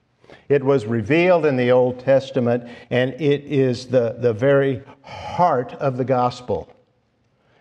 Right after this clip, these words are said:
It is the great demonstration of God's love for us and remedy for our lostness. God could have just abandoned us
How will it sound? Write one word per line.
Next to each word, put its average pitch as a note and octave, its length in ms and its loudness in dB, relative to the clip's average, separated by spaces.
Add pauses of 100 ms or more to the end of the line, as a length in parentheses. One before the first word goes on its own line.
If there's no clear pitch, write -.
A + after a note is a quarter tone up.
(220)
It D3 200 -2
is C3+ 180 0
the C3+ 100 -2
great D#3 440 2
demonstration E3+ 880 0
of C3 220 -2
God's A2 320 2
love D3 520 2
for G3 220 4
us A#3+ 500 -2 (1160)
and A#2 380 0
remedy D3+ 680 0 (260)
for C#3+ 240 0
our C3+ 160 0
lostness. A#2 920 -2 (2750)
God G#3 260 0
could F#3 180 0
have C3+ 120 0
just C#3 260 -2
abandoned A#2+ 580 0
us - 460 -8